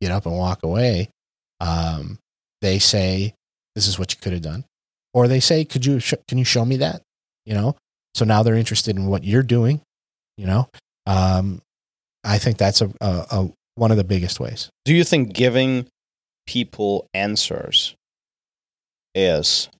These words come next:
Speaker 2: helping them, or that's the easy way?
Speaker 1: I think it's the, it depends on how it's presented. You can give, you can guide somebody to the answer, right? Um, and I think that is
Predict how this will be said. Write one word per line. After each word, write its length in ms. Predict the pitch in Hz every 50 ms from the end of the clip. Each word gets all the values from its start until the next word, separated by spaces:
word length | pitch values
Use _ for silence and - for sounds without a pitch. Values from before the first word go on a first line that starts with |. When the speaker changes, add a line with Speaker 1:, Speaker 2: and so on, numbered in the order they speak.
| _ _ -
Speaker 2:
helping 500 | - 110 110 107 - - 113 110 110 104
them, 440 | 101 98 101 110 123 135 151 156 - _ _ _ _ _ _ _ _ _ _ _ _ _ _ _ _ _ _
or 160 | - 98 92
that's 220 | 87 90 87 90 85
the 160 | 85 78 -
easy 260 | 80 85 80 80 76
way? 340 | 67 62 55 50 50 50 - - _ _ _ _ _ _ _ _ _ _ _ _ _ _ _ _ _ _ - -
Speaker 1:
I 120 | 113 107
think 180 | 110 131 113 104
it's 160 | 98 - -
the, 120 | - -
it 220 | 101 - - 123 107
depends 280 | - - - 107 101 92
on 60 | 90
how 140 | 90 92 90
it's 100 | 90 -
presented. 640 | - - - 90 85 80 80 85 - 85 80 - - _ _ _ _ _ _ _ _ _ _ _ _ _
You 140 | - 101 113
can 160 | 113 - 123 104
give, 260 | 90 104 107 104 - -
you 120 | 120 123
can 160 | 131 - 107 101
guide 340 | 90 92 87 87 90 101 -
somebody 400 | - 92 87 85 82 82 80 80
to 200 | - - - 87
the 180 | 80 78 78 80
answer, 400 | 78 80 85 - - 95 98 - _ _ _ _ _ _ _ _ _ _ _ _ _ _ -
right? 260 | - 156 82 92 - - _ _ _ _ _ _ _ _ _ _ _ _ _ _
Um, 540 | - 92 87 85 82 82 80 80 80 85 87 - _ _ _ _ _ _ _ _ _ _ _ _ _ _
and 140 | - 101 87
I 60 | 85
think 220 | 90 - 98 90 -
that 200 | - 92 92 78
is 560 | - 98 95 92 90 85 82 - - - -